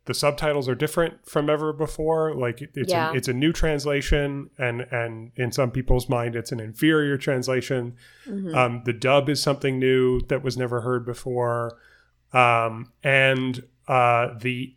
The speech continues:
Speaker 1: end credits song is different
Speaker 2: <laughs>
Speaker 1: because in the original, the end credits always had, each episode has a unique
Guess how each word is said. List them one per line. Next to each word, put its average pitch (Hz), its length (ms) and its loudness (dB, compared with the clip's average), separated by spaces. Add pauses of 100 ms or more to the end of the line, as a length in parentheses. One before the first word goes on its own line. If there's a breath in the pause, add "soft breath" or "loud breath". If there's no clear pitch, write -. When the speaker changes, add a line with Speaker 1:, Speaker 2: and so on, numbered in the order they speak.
Speaker 1:
end 143 380 0
credits 139 580 2
song 160 640 0
is 151 260 -4
different 180 680 -2 (360)
Speaker 2:
<laughs> - 380 -12
Speaker 1:
because 143 880 4 (420)
in 143 120 -2
the 139 140 -4
original, 139 880 0 (540)
the 143 160 -4
end 147 260 -2
credits 147 420 0
always 135 440 -2
had, 120 520 -2 (640)
each 165 220 -2
episode 180 460 0
has 139 220 0
a 139 80 0
unique 131 880 -8